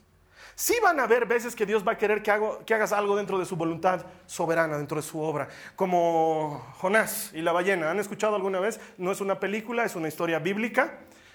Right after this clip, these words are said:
Jonás le habla a Dios y le dice, "Jonás, quiero que vayas a Nínive y les profetices".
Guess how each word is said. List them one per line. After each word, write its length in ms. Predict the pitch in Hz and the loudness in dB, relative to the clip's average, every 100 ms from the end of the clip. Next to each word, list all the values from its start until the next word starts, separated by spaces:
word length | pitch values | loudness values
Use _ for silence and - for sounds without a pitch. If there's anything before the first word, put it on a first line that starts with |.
| - - - _ _ | -20 -20 -20 _ _
Jonás 720 | - 185 185 240 269 - - - _ _ _ _ _ _ _ _ _ - | -6 0 4 4 4 -2 -6 -14 _ _ _ _ _ _ _ _ _ -4
le 140 | 160 | 0
habla 160 | 175 180 | 2 2
a 40 | |
Dios 260 | 196 226 202 | 0 -2 -2
y 20 | |
le 120 | 170 | -6
dice, 180 | 165 170 | -6 -6
"Jonás, 420 | 160 175 202 - - _ _ _ _ _ _ _ _ | -6 -6 -6 -12 -18 _ _ _ _ _ _ _ _
quiero 180 | 151 147 | -10 -6
que 80 | 147 | 0
vayas 300 | 151 156 143 | 0 0 -4
a 40 | |
Nínive 580 | 143 170 180 202 214 - - | -6 -6 -4 -6 -8 -18 -16
y 60 | |
les 140 | 147 135 | -16 -12
profetices". 680 | 147 139 139 156 - - | -10 -8 -8 -12 -14 -20